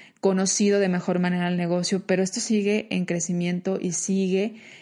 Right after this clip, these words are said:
en, en aprendizaje constante, observación constante, porque todo en esta vida, para poder aprender, necesitamos estar observando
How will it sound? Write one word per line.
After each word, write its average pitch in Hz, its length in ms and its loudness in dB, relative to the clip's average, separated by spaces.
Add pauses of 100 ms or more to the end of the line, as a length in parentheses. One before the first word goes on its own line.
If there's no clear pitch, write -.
(140)
en, 170 520 0
en 175 240 0
aprendizaje 180 840 0
constante, 180 760 -4
observación 175 760 -2
constante, 180 560 -4
porque 165 500 -6 (480)
todo 233 240 2
en 226 80 2
esta 214 280 0
vida, 185 360 0
para 165 260 -2
poder 165 220 -2
aprender, 165 480 -4
necesitamos 165 680 -6
estar 165 360 -10
observando 147 720 -8